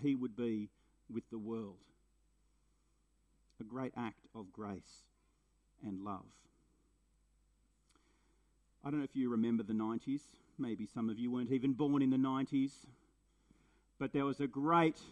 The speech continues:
musician in the nineteen nineties known as Joan Osborne.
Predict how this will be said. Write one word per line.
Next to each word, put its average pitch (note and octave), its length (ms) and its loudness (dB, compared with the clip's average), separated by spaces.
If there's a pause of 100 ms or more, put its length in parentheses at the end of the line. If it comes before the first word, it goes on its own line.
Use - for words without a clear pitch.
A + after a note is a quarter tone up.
(100)
musician C3+ 580 4
in A2+ 100 2
the A2+ 60 2
nineteen A#2+ 440 0
nineties B2+ 420 0
known B2+ 200 2
as A#2+ 120 -2
Joan D#3+ 380 2
Osborne. A2+ 640 -6